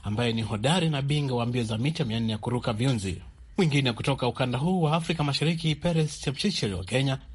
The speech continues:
naye pia akiwa bingwa wa mbio za masafa marefu, anasubiri ushindani mkali kutoka kwa Mwethiopia,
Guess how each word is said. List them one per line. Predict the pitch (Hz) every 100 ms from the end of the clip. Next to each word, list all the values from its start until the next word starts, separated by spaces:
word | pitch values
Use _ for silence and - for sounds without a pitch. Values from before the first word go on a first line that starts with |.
| - 135
naye | 131 120
pia | - 156
akiwa | 120 151 120
bingwa | 123 190 196 147
wa |
mbio | 151 139
za | 127
masafa | 127 185 180 127
marefu, | 117 110 - 107 -
anasubiri | 147 127 - 123 120
ushindani | 113 - 113 113
mkali | 110 - 120 104
kutoka | - 113 107
kwa | 117
Mwethiopia, | 107 107 123 143 120 98